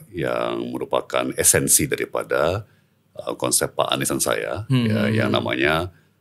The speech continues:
Speaker 1: eh, kebijakan berbasis nilai.
Speaker 2: Oh, gimana tuh, Pak Tom?
Speaker 1: Apa, values-based policy.
Speaker 2: Oke.
Speaker 1: Values-based policy.
Speaker 2: Hmm.
Speaker 1: Jadi, semua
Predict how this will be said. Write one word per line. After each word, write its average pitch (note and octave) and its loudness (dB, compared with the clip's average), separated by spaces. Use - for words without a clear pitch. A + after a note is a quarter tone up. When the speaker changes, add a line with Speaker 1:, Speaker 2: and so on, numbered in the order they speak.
Speaker 1:
eh, B1 -4
kebijakan C#2+ 0
berbasis D2 0
nilai. A#1 -2
Speaker 2:
Oh, A#2+ 4
gimana A2+ 6
tuh, G2 2
Pak E2+ 4
Tom? D2+ -2
Speaker 1:
Apa, C#2 4
values-based F2 6
policy. - 0
Speaker 2:
Oke. F2+ -4
Speaker 1:
Values-based - 0
policy. - -4
Speaker 2:
Hmm. F2 -2
Speaker 1:
Jadi, E2 2
semua F#2 6